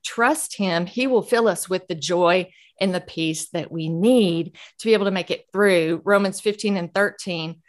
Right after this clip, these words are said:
says that he will fill us with joy and peace because we trust in him. And then we can live with an overflow of confident hope. And I'm, I'm paraphrasing that verse, but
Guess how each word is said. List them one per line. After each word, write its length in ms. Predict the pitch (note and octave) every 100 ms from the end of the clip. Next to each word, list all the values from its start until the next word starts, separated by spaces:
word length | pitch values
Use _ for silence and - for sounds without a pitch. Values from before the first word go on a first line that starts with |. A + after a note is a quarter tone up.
| _ _
says 680 | - A3 A3 F#3+ - - - _ _ _ _ _ _ - -
that 240 | E3+ -
he 140 | F#3
will 140 | F#3+ D#3+
fill 280 | - G3 F#3
us 160 | E3+
with 160 | F3 -
joy 240 | F#3 F3
and 240 | E3+ D#3+ D#3
peace 560 | G#3 G3 D#3 D#3 - - _ _
because 680 | F#3+ F#3 - G3+ G#3 F3 -
we 160 | D#3+ E3
trust 440 | - E3 D#3+ -
in 140 | D#3+
him. 520 | G#3 F#3 D#3 D#3+ E3 - - - -
And 160 | F#3+
then 120 | F#3+
we 100 | F#3+
can 200 | F#3 F#3+
live 260 | F3 G3 F#3
with 260 | E3+ D#3+ -
an 120 | E3+ E3+
overflow 460 | F3 D#3+ D3 D3
of 120 | D3+ D3+
confident 540 | D#3+ E3+ - D3+ D#3
hope. 380 | - D#3 C#3+ C#3+
And 120 | D3+
I'm, 120 | D3 - _
I'm 140 | F#3+ G3
paraphrasing 680 | A#3 A3+ G#3 F#3 E3+ E3+ E3+
that 260 | D#3 -
verse, 380 | F3+ E3+ D3+ D#3
but 320 | D#3+ E3+ D#3